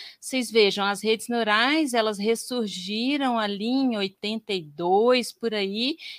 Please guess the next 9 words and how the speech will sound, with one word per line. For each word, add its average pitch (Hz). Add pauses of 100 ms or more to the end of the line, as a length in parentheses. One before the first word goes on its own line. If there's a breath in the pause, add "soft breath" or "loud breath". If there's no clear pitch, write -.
Em 254
oitenta 302
e 339
seis 311
ele 254
foi 233
fazer 220
essa 208
palestra 196